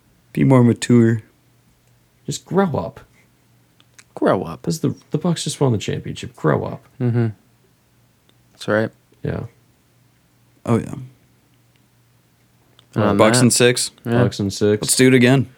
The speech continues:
Speaker 3: Let's do it next year.
Speaker 2: Yep.
Speaker 1: I,
Speaker 2: And
Speaker 1: I would love to see it.
Speaker 2: I would love to see it. But what I don't, what I do and don't love to see is that I'm very drained after that championship win la-,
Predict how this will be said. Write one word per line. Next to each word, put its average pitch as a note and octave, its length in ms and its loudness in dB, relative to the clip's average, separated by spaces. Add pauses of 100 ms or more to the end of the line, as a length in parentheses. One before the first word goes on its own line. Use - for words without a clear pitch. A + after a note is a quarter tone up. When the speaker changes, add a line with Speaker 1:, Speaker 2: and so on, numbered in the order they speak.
(100)
Speaker 3:
Let's - 180 -20
do A#2+ 220 4
it A#2+ 200 -2
next B2 300 0
year. B2 220 2 (120)
Speaker 2:
Yep. B2 220 0 (560)
Speaker 1:
I, G2+ 40 -2
Speaker 2:
And G#2 220 2
Speaker 1:
I A2+ 40 6
would A#2+ 160 4
love A2 180 2
to A2 80 -2
see A#2+ 160 0
it. A2+ 140 0 (340)
Speaker 2:
I F#2+ 120 -6
would F#2 180 -4
love F2+ 220 -8
to F#2+ 80 -10
see F#2 200 -6
it. F#2 260 -6 (720)
But F#2+ 180 -2
what F#2+ 160 -2
I F#2+ 80 0
don't, G2+ 360 -2 (120)
what G#2 160 0
I G2+ 80 2
do A2 280 2
and G2 120 0
don't G2 260 0
love F#2 260 -2
to F2 100 -8
see F#2 460 -6 (680)
is F2 80 -10
that E2+ 100 -6
I'm F#2 160 -6
very F#2+ 300 0
drained G2 440 0
after F#2 320 -2
that F#2 240 -2
championship F2+ 760 -6
win F#2 220 -4
la-, F2+ 80 -6